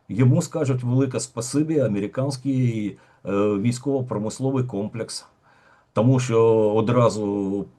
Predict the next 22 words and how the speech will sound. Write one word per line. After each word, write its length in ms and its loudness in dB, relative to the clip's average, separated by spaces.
е, 220 0
Франція 640 0
проголосить: 680 -2
«От 140 -8
бачите, 500 -4
американська 760 2
зброя 680 0
рі-, 280 0
річ 460 -2
ненадійна». 1120 2
Е, 180 -4
через 320 -2
забаганки 560 0
президента 680 -4
вона 260 -2
може 280 0
зупинитися. 720 -6
Тому 280 2
купуйте 420 -4
французьку. 720 -6
Просте, 420 4
е, 60 -2